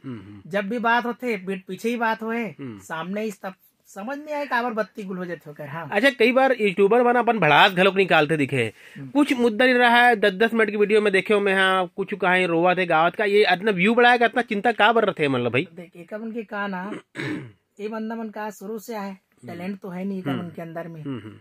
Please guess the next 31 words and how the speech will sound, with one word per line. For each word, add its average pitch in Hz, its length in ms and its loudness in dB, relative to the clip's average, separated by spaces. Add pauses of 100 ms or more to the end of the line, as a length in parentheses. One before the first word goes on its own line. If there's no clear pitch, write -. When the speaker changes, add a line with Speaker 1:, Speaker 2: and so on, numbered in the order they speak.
(140)
Speaker 2:
वो 196 160 -12
तो 220 220 -12
मन 247 160 -8
का 226 200 -12
सोचते 233 320 -12
कि 240 160 -16
कोई 214 260 -10
ऐसे 233 160 -12
कंटेंट, 214 420 -10
मसाला, 185 420 -10
मिर्च 196 280 -10
मसाला 185 380 -10
लगा 170 340 -8
के 185 120 -18
कोई 160 220 -20
ऐसे 160 240 -16
कंटेंट 196 420 -12
और - 60 -18
Speaker 1:
हम्म। 180 80 -16
Speaker 2:
दूसर 220 280 -10
के 226 100 -6
नाम 202 260 -4
ला 220 60 -2
उछाल 196 360 -6
के, 160 100 -18
Speaker 1:
हम्म, 139 320 -10
हम्म, 110 160 -12
हम्म। 98 120 -18
Speaker 2:
जेकर 214 320 -4
नाम 196 280 -4
है, 151 100 -10